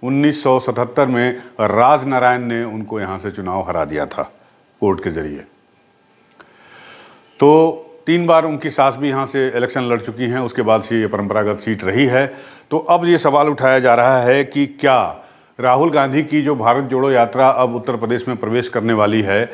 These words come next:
तो क्या एक बार फिर से जो तीसरी पीढ़ी है, राहुल गांधी, प्रियंका गांधी और सुखबुगाहट तो वरुण गांधी के बारे में भी है, तो राहुल और प्रियंका क्या रायबरेली और अमेठी से चुनाव लड़ेंगे?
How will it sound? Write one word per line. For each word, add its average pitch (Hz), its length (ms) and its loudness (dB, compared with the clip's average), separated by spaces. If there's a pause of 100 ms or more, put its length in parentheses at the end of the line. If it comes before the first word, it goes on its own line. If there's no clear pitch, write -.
(320)
तो 135 80 -2
क्या 147 200 2
एक 135 200 2
बार 135 140 4
फिर 147 200 0
से 143 200 2
जो 127 140 2
तीसरी 123 320 -2
पीढ़ी 117 260 -2
है, 117 220 2
राहुल 110 240 2
गांधी, 113 340 2
प्रियंका 107 400 -2
गांधी 123 420 0 (540)
और 127 440 2 (560)
सुखबुगाहट 127 540 0
तो 123 140 0
वरुण 113 240 -2
गांधी 113 240 0
के 135 80 -2
बारे 123 220 2
में 123 140 -4
भी 123 100 -2
है, 120 240 -4 (360)
तो 139 100 2
राहुल 131 340 4
और 175 100 2
प्रियंका 151 400 0
क्या 165 220 4 (320)
रायबरेली 151 560 4
और 170 120 4
अमेठी 147 300 -2
से 143 80 -8
चुनाव 135 320 -2
लड़ेंगे? 135 280 -4